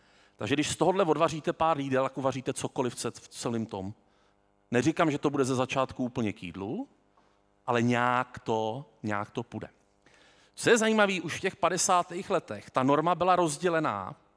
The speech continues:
na dvě, ty receptury, respektive gramáže,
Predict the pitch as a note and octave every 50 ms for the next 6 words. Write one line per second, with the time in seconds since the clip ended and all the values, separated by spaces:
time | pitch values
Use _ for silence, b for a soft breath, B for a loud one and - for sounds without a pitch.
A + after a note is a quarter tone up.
0 | _ _ _ _ _ _ _ _ _ _ - A#2+ C#3+ A#2+ C#3 C3+ B2+ A2 G2+ B2+
1 | - - - _ _ _ _ - C#3 B2+ B2+ - - F3 - - - C#3 B2+ G#2
2 | G2+ C#3+ - - b b b b b b b A2+ - - B2+ - D#3 D3 C3 A2+
3 | C#3 C#3+ D3 D3 D#3 D#3+ E3 E3+ D#3 B2+ G#2+ F2+ F2 G#2+